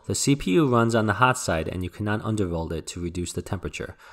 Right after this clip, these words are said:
The G P U performance in this laptop meets or exceeds my expectations,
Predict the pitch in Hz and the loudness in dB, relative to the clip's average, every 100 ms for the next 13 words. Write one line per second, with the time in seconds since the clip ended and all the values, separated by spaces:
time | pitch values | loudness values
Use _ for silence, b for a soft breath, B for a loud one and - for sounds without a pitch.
0 | B - 90 110 123 - 156 147 131 123 | B -8 0 2 2 2 0 2 0 2
1 | 110 104 - 95 87 - 87 - 95 - | 2 0 0 -2 -2 -2 -2 -2 -4 -4
2 | 95 113 - 104 87 - 127 131 - 87 | -2 -4 0 0 0 -2 -2 -2 -2 -4
3 | 76 - 82 - 82 - 87 87 | -4 -6 -8 -6 -8 -6 -8 -10